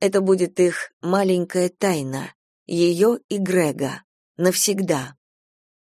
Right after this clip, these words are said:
"Ладно, но только очень быстро. Если мама с папой проснутся и поймут, что нас нет дома, у нас будут большие проблемы".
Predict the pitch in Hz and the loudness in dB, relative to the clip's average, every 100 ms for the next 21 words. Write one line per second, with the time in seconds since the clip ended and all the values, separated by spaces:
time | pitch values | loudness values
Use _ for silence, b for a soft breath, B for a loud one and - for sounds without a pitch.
0 | _ _ _ 240 240 180 160 170 - _ | _ _ _ 2 4 2 -2 -6 -12 _
1 | 190 196 226 233 240 220 214 202 - 147 | 0 4 4 4 2 2 0 0 -2 -4
2 | - - _ - 214 208 202 202 196 196 | -8 -14 _ -2 0 0 0 -2 -2 -2
3 | 208 196 190 196 190 240 233 170 170 180 | -2 0 0 0 0 -2 -2 -2 0 0
4 | 190 202 - 180 180 180 190 185 185 220 | 0 -2 -2 -2 0 0 0 0 4 4
5 | 240 180 156 _ _ _ _ 208 214 202 | 4 0 -4 _ _ _ _ -2 -2 2
6 | 208 202 190 190 185 202 190 196 190 165 | 4 4 4 4 4 2 2 2 2 2
7 | 147 135 135 | 2 -4 -10